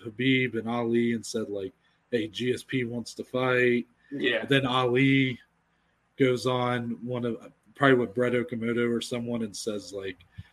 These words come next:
Speaker 1: "Yeah, we just got offered the G S P fight," or something like that. Like, you can kinda see all this stuff lining up to where it's
Speaker 2: Yeah.
Speaker 1: like, yeah,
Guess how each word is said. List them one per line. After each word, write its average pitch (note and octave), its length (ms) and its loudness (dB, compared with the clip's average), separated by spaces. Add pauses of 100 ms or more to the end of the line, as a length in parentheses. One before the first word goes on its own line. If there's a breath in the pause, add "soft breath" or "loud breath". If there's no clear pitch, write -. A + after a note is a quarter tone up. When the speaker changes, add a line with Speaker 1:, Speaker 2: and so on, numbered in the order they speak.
(120)
Speaker 1:
"Yeah, B2+ 340 4
we A#2+ 200 2
just C3 260 2
got A#2+ 180 2
offered A#2+ 540 -2
the A2 280 0
G A#2 240 0
S A#2 140 -2
P C3 300 4
fight," A2 560 -2
or G#2 80 -10
something G#2+ 380 -6
like G#2 220 -10
that. A2 280 -4 (320 loud breath)
Like, C#3 280 8
you C#3+ 80 0
can C#3+ 120 -4
kinda D#3 320 8
see C#3+ 240 4
all C3+ 140 8
this C3 180 4
stuff C3 320 2
lining B2 480 0
up B2 260 -2
to B2 80 -4
where A#2+ 160 2
it's A#2 160 2
Speaker 2:
Yeah. A#2 40 0
Speaker 1:
like, A2+ 200 -2
yeah, B2 340 2